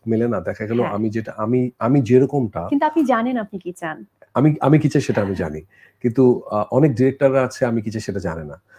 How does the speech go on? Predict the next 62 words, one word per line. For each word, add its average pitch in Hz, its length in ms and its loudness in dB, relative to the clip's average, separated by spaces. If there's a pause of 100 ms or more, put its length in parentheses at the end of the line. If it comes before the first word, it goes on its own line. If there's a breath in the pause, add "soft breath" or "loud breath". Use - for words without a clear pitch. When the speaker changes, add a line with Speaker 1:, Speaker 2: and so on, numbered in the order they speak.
(120)
Speaker 2:
রাইট। 117 140 -12
Speaker 1:
So, 123 120 0
যখন 131 340 4
এটা 117 240 0
একসাথে 120 320 -2
হয়ে 131 180 4
যাবে, 101 240 -4 (160)
Speaker 2:
হুম, 220 160 -12
হুম। 220 200 -10
Speaker 1:
মানে, 107 180 -2
আমি 123 300 2
যে 147 140 4 (400)
অভিনয়ের 139 280 2
ব্যাপারে 135 220 0
অনেক 131 120 2
বেশি 117 200 -6
ক্ষুধার্ত, 120 460 -2 (300)
Speaker 2:
হুম। 208 240 -4 (140)
Speaker 1:
আমি 110 160 -2
যে 117 80 0
অনেক 123 200 0
ভালো - 220 -6
ভালো 131 180 -2
কাজ 120 200 -8
করতে - 280 -14
চাই, 247 200 0
Speaker 2:
হুম, 247 80 0
হুম। 214 180 -10 (400 loud breath)
Speaker 1:
আমি 123 260 2 (320)
যখন 120 280 -4
ডিরেক্টরের 117 280 -2
সাথে 117 160 -12
কাজ 113 220 -8
করি 117 140 -4
বলি 110 160 -4
যে, 110 100 -6 (120)
"Time 131 260 -4
doesn't 110 280 -2
matter, 92 240 -10
matter 98 220 -10
হচ্ছে 113 240 -14
যে 113 140 -12
গুড - 180 -18
প্রোডাকশনটা - 380 -6
Speaker 2:
Give 247 140 4
me 247 40 8
Speaker 1:
হচ্ছে 247 180 4
Speaker 2:
the 220 60 2
good 202 100 0
Speaker 1:
কিনা।" 180 220 0
Speaker 2:
thing। 208 260 -4 (260)
Speaker 1:
So, 113 320 0
আমি 123 360 2
ওইটাতে 131 300 2
বিশ্বাসী। 113 480 -4
Speaker 2:
হুম, 233 300 -4
Speaker 1:
আমি 151 120 -4
Speaker 2:
হুম। - 0 -
Speaker 1:
সামনে 117 340 -4
যতদিন 110 420 -4
যাবে 107 200 -4
অত 104 140 -6